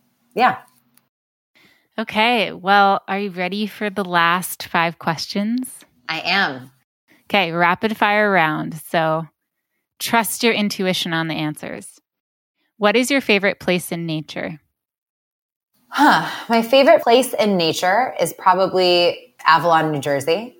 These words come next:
Speaker 1: It's a, a, like, a beach town where I grew up going. You know, lots of family. Obviously, love the sun. And it's, it's the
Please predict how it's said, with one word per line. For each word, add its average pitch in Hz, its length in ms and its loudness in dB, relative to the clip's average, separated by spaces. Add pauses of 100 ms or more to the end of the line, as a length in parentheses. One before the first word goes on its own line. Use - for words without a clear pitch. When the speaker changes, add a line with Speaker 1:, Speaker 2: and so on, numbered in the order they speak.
Speaker 1:
It's - 180 -14
a, 135 300 -4
a, - 80 -4
like, 147 160 -6
a 131 40 -6
beach 139 280 -4
town 165 240 0
where 160 100 -6
I 151 100 -2
grew 147 180 -4
up 143 160 -6
going. 165 440 -4 (540)
You 240 100 2
know, 151 180 2
lots 175 220 2
of 202 80 -2
family. 185 720 0 (140)
Obviously, 156 340 -2
love 143 280 0
the 147 80 -6
sun. 143 560 -4 (440)
And 131 500 -4 (240)
it's, 143 220 -6
it's - 280 -6
the 156 640 4